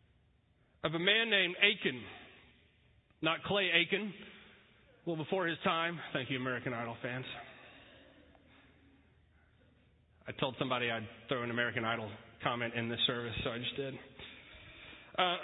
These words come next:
but Joshua seven, there's a guy by the name of Achan, and, and Achan was a, was a man of low character, and because of it, he caused some problems. Starting at verse one.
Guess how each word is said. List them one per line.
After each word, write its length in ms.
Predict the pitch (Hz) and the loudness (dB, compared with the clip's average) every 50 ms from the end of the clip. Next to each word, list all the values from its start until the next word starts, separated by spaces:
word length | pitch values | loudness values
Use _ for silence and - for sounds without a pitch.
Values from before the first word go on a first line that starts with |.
| 196 185 185 | -4 -4 -4
but 100 | 202 185 185 196 | -2 -2 2 4
Joshua 340 | 170 247 269 277 - 285 254 226 | 6 6 6 6 4 2 0 4
seven, 240 | - 247 226 214 214 | 4 4 4 4 4
there's 160 | 233 233 190 | 0 0 0
a 80 | 220 196 | 4 4
guy 160 | 247 254 262 | 6 6 6
by 120 | 254 247 233 | 4 2 2
the 120 | 226 220 | 2 4
name 140 | 214 208 196 | 4 4 4
of 80 | 175 | 4
Achan, 380 | 185 185 196 202 196 - 190 170 | 6 6 6 6 6 4 2 2
and, 100 | 175 185 | 2 0
and 300 | 180 196 180 190 208 202 | 0 0 2 2 2 6
Achan 420 | 190 226 277 294 - 294 254 226 196 - - - - - - - - - - - - - - - - - - - - | 6 6 6 6 4 2 2 2 -2 -6 -10 -16 -18 -18 -20 -20 -20 -20 -20 -20 -20 -20 -20 -20 -20 -20 -20 -10 -2
was 160 | - 226 233 | 0 0 2
a, 240 | 190 208 208 - 208 | 2 0 0 0 2
was 160 | 214 214 196 | 2 2 2
a 60 | 185 196 | 2 4
man 260 | 202 208 220 226 220 | 6 6 6 6 4
of 80 | 190 | 2
low 220 | 175 196 196 202 190 - - | 2 4 2 2 2 2 4
character, 400 | 220 220 214 208 180 - 190 170 | 4 6 6 4 4 4 2 2
and 100 | 170 165 | 2 2
because 420 | 165 - - - 262 285 277 208 202 | 0 0 4 4 4 4 4 2 2
of 140 | 170 151 | 2 2
it, 100 | 151 147 139 - - - - - | 2 0 0 -4 -8 -8 0 4
he 160 | 175 202 180 - | 4 4 4 4
caused 240 | 208 202 190 190 - | 2 2 2 2 0
some 120 | - 170 160 | -2 -2 2
problems. 500 | - 202 190 180 - 175 147 127 120 110 - - - - - - - | 2 4 4 4 2 2 -2 -4 -6 -8 -10 -12 -14 -16 -16 -6 0
Starting 260 | - 214 214 214 208 | 2 4 4 4 2
at 60 | 196 180 | 2 2
verse 180 | 190 180 - | 2 2 2
one. 340 | 196 190 190 185 175 156 127 | 0 0 2 2 0 -2 -4